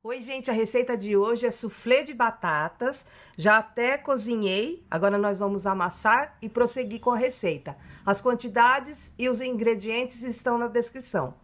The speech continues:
Vamos lá. Então, vou amassar aqui no espremedor de batatas, mas quem não tiver, pode fazer no garfo também, que fica igual.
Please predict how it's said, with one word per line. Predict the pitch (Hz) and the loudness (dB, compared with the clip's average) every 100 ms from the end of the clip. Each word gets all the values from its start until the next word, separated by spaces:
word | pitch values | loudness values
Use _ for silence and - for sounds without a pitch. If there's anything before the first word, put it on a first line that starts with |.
| - | -4
Vamos | 180 196 | -2 -2
lá. | 196 139 127 | -4 -8 -10
Então, | 165 165 | -20 -12
vou | 196 | -10
amassar | 247 196 - 202 | -8 -8 -8 -6
aqui | 180 - | -6 -6
no | 180 | -6
espremedor | 170 - 175 160 156 | -6 -6 -4 -2 -2
de | 151 | -4
batatas, | 147 151 - 233 277 - 147 - - - - - - - - - | -6 -8 0 0 0 -6 -12 -12 -16 -16 -18 -20 -20 -20 -20 -10
mas | 170 - | -8 -6
quem | 226 | -2
não | 247 254 | -2 -2
tiver, | 240 208 165 175 247 226 | -4 -6 0 2 2 0
pode | - 196 214 | -6 -6 -6
fazer | - 233 226 | -4 -2 -2
no | 247 | -4
garfo | 294 311 233 233 269 | -2 0 0 -2 -8
também, | 269 247 247 | -6 -6 -8
que | 247 | -10
fica | 262 - | -12 -10
igual. | 294 269 - | -4 -4 -4